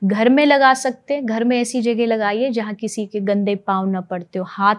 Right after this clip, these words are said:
ना लगते हो गंदे। तो नहीं तो फिर आप अपराध कमाएंगे और इसके लिए आपको पाप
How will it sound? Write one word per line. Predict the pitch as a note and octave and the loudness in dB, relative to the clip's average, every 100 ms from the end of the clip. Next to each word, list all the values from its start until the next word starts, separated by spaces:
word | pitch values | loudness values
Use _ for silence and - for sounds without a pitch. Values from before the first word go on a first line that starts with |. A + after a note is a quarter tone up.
| G#3+ | 0
ना | G3+ | 0
लगते | F#3+ F3+ - F3+ | 0 -2 -6 -8
हो | F3 | -6
गंदे। | E3+ E3+ E3+ E3+ - - - - - | -8 -8 -6 -10 -10 -20 -20 -18 -2
तो | A3 G#3+ - | 0 0 2
नहीं | G#3+ A#3 C#4 | 4 6 4
तो | D4 D4+ | 4 2
फिर | D4 | 6
आप | B3 A#3 - | 6 4 2
अपराध | F#3+ G3+ G3 G#3 G#3 | 0 4 4 4 2
कमाएंगे | A3 G#3+ G3+ G#3+ B3 | 2 2 2 2 2
और | C4 | 2
इसके | A3 - - G#3+ G#3 - | 0 -4 -4 0 0 -2
लिए | G3+ F#3+ | 0 2
आपको | F3+ F3+ F#3+ | 0 -2 -8
पाप | - F3+ E3+ | -2 0 0